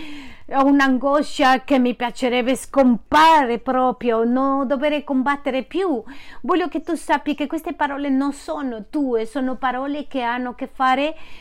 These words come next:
con l'ennemico. Non prendere leggermente, sono importanti nella tua vita.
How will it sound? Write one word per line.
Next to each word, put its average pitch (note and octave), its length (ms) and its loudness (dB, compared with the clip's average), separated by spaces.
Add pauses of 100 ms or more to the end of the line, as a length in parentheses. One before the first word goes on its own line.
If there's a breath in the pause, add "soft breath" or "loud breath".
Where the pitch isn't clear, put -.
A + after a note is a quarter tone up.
(120 loud breath)
con E4+ 260 0
l'ennemico. A#3 720 -4
Non C#4 280 -2
prendere A3+ 760 -4
leggermente, G#3+ 760 -4
sono D4+ 240 -2
importanti C#4+ 720 -2
nella G3 300 -6
tua G#3 160 -6
vita. F#3+ 400 -4